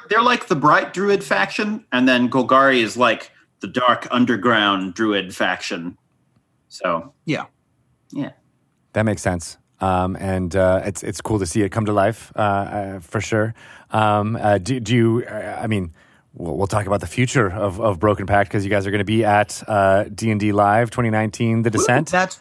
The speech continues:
Speaker 2: right. Uh, we are going to be doing, we are gonna be on one of the stages. Uh, are we, or can we announce when we're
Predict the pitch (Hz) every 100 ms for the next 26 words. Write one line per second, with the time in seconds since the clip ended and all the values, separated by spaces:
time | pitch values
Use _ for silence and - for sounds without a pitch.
0 | - 262 226 117 - - - 180 180 180
1 | 160 202 214 202 202 208 208 - 202 190
2 | 208 208 208 202 196 190 208 196 196 185
3 | 175 190 185 202 185 - 277 285 127 -
4 | - - 156 151 160 165 202 196 156 156
5 | 180 170 165 156 180 190 - 151 180 170
6 | 180 180 180